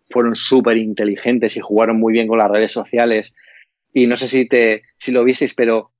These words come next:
once minutos antes de empezar la keynote, Tim Cook puso un tweet como si se hubiera equivocado y puso, "No, punto. ¿Puede traérmelo a alguien lo más rápido posible?".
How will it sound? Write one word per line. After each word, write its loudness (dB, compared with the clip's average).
once 0
minutos -2
antes -2
de -2
empezar -2
la 0
keynote, -4
Tim 0
Cook 0
puso 0
un 0
tweet 0
como -2
si -12
se -8
hubiera 2
equivocado 0
y -4
puso, -2
"No, 0
punto. -2
¿Puede 4
traérmelo 0
a 2
alguien -2
lo -4
más 0
rápido -4
posible?". -4